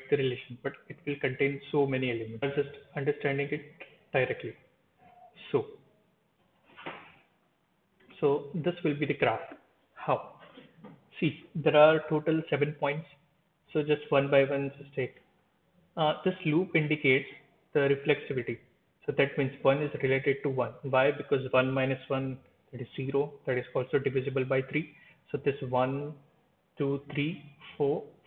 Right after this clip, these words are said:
five, six, and seven. These seven loops will be from reflexive. Now for second one,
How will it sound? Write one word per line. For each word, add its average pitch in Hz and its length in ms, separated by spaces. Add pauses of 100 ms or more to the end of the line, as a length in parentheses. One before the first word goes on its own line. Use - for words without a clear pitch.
five, 131 260
six, 185 120 (200)
and 143 160
seven. 123 240 (340)
These 156 180
seven 151 320
loops 156 260
will 135 240
be 151 240 (140)
from 139 280
reflexive. 143 540 (680)
Now 143 320
for 156 160 (560)
second 143 280
one, 113 140